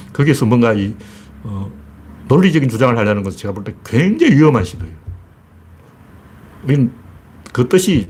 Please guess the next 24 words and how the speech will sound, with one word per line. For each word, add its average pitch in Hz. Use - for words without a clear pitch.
백팔십 151
도로 120
반대로 156
사용될 127
수 123
있기 104
때문에 92
완전히 196
반대되는 151
소리를 101
하는 85
거예요. 80
노예를 151
부려먹을 143
자유, 82
노예는 131
해방될 147
자유. 87
그러니까 127
노예주와 180
노예는 147
자유라는 180
말을, 135
어, 104